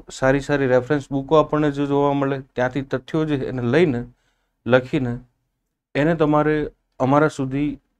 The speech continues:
WhatsApp-ના માધ્યમથી પહોંચાડવાના રહેશે, જેનું સચોટ અને નિષ્પક્ષ મૂલ્યાંકન જે છે, શિક્ષક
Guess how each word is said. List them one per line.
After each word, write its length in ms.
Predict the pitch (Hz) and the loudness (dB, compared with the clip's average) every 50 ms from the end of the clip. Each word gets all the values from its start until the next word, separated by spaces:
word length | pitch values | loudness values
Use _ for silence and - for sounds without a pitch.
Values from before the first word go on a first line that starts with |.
| _ | _
WhatsApp-ના 500 | 123 123 123 123 - - 185 - - 143 | -2 -2 -2 -2 -2 -4 -4 -2 -2 0
માધ્યમથી 600 | 135 131 123 120 120 123 131 139 135 131 143 139 143 147 - _ _ _ _ _ _ | 2 2 2 2 2 0 0 0 0 -4 -6 -8 -8 -10 -16 _ _ _ _ _ _
પહોંચાડવાના 560 | 117 120 123 - 151 139 135 135 127 123 123 | -4 -4 -2 0 0 2 2 2 0 0 -2
રહેશે, 300 | 117 110 107 110 - - 147 156 _ _ _ _ _ _ _ _ _ _ _ _ _ _ _ _ _ _ _ _ _ _ - | -4 -6 -8 -10 -14 -18 -20 -20 _ _ _ _ _ _ _ _ _ _ _ _ _ _ _ _ _ _ _ _ _ _ -12
જેનું 440 | 131 120 139 156 170 190 202 208 180 - - _ _ _ _ _ _ _ _ _ _ - | -2 4 6 6 6 6 4 0 0 -4 -12 _ _ _ _ _ _ _ _ _ _ -16
સચોટ 560 | - - 165 165 160 - 190 208 214 214 214 - - - 147 | -2 4 4 4 4 6 4 4 4 4 2 -6 -4 -2 -2
અને 200 | 160 170 180 180 165 - - - 123 127 | 0 2 2 2 0 -2 -4 -4 0 0
નિષ્પક્ષ 500 | 139 135 - - - _ 190 185 - - - 143 | 0 -2 -2 -10 -4 _ -2 -2 -2 -6 -4 -2
મૂલ્યાંકન 580 | 131 131 143 156 170 165 160 156 160 143 135 | 0 4 6 6 4 4 4 0 0 0 0
જે 80 | 123 120 | -2 -2
છે, 120 | 113 113 107 | -2 -4 -8
શિક્ષક 460 | - - - 127 - - - 170 160 | -8 -10 -10 -10 -8 -4 -4 -4 -4